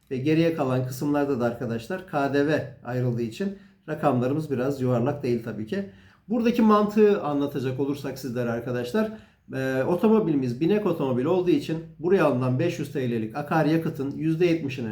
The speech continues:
devlet gider olarak kabul ediyor. Ama geriye kalan yüzde otuzluk kısmını kabul etmiyor. Dolayısıyla bizim bu beş yüz T L'nin içerisinden yüzde yetmişi bir ayırmamız gerekiyor. Beş yüz T L'nin yüzde yetmişini alarak manuel hesaplama yapmak istiyorsanız mantığını anlamak için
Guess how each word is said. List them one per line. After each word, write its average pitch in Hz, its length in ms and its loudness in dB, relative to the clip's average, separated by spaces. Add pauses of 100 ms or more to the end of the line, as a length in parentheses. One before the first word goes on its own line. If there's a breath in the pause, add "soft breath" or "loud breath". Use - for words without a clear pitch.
(140)
devlet 151 360 -2
gider 160 200 -2
olarak 113 320 -2
kabul 165 220 2
ediyor. 185 300 4 (400 loud breath)
Ama 147 180 -4
geriye 156 400 2
kalan 139 240 0
yüzde 147 240 0
otuzluk 127 400 -4
kısmını 165 360 -2
kabul 170 300 0 (180)
etmiyor. 120 500 -2
Dolayısıyla 165 640 2
bizim 147 260 2 (560 soft breath)
bu 202 440 2
beş 185 220 0
yüz - 140 -6
T 175 160 0
L'nin 175 180 0
içerisinden 156 600 -2
yüzde 180 280 0
yetmişi 175 360 2
bir 196 160 -2
ayırmamız 147 480 2
gerekiyor. 127 480 -2 (420 loud breath)
Beş 196 200 0
yüz 208 120 -2
T 196 180 6
L'nin 190 200 4
yüzde 165 220 2
yetmişini 190 320 -2
alarak 196 400 2
manuel 156 460 2
hesaplama 143 480 -2
yapmak 139 260 -4
istiyorsanız 127 540 -4
mantığını 139 380 0
anlamak 127 380 0
için 214 300 -2